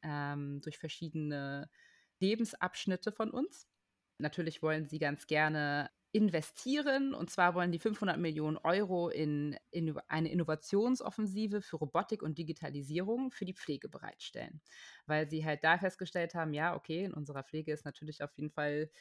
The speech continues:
schwierig, schwierig, gerade in Zeiten von Corona sind viele Leute irgendwie auch ausgebrannt und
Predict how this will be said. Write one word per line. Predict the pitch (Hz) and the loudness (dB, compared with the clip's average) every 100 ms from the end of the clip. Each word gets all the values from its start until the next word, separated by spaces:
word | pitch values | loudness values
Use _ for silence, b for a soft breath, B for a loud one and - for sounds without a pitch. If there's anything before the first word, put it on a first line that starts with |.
| b _ _ _ - | b _ _ _ -12
schwierig, | - 214 208 196 175 - - | -2 4 4 4 0 -4 -12
schwierig, | - 202 214 208 - | -6 -2 0 0 -2
gerade | - 180 185 | 4 4 4
in | 170 | 0
Zeiten | 190 170 180 | 2 2 0
von | 175 160 | -4 -6
Corona | 143 160 180 180 165 | -6 -2 0 0 0
sind | 160 - | -4 -4
viele | 180 170 | -4 -2
Leute | 156 160 165 | 0 0 0
irgendwie | 151 151 147 | -2 -2 -4
auch | - | 0
ausgebrannt | 175 - 170 - 165 170 156 | 0 0 -6 0 0 0 -4
und | 143 147 | -4 -4